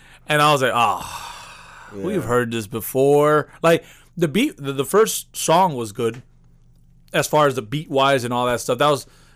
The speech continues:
Speaker 1: and you pretty much put the, uh, were spot on when you said that was probably the best song on the album.
Speaker 2: Yeah, I think so.
Speaker 1: Otherwise,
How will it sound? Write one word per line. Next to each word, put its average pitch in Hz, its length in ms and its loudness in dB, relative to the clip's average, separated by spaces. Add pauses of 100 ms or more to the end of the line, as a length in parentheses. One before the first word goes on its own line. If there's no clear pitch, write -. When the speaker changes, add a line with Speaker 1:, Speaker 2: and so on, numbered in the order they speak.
(300)
Speaker 1:
and 143 160 -2
you 160 140 0
pretty 151 240 -2
much 143 280 -2
put 135 160 -4
the, - 400 -12
uh, 117 380 0 (300)
were 123 240 -2
spot 139 300 2
on 139 140 2
when 123 80 -6
you 117 60 -8
said 123 140 -6
that 123 80 0
was 123 120 -2
probably 127 240 -2
the 104 60 -8
best 104 320 -6
song 139 240 -4
on 139 60 -8
the 143 80 -4
album. 143 420 0
Speaker 2:
Yeah, 92 220 -14
I 87 80 -12
think 95 280 -16
so. 90 280 -18 (220)
Speaker 1:
Otherwise, 175 840 0